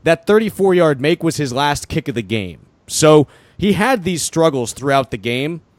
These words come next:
came back, hit his last kick. And, and, and I look at that and I say, "Okay,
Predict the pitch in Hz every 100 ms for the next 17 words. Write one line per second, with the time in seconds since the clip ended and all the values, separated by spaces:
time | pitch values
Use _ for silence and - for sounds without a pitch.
0 | _ _ _ _ _ _ - 190 208 175
1 | 165 165 - _ _ - 185 156 165 139
2 | 147 139 - - 120 90 - 135 147 151
3 | 151 160 156 185 233 208 170 165 156 175
4 | 233 262 156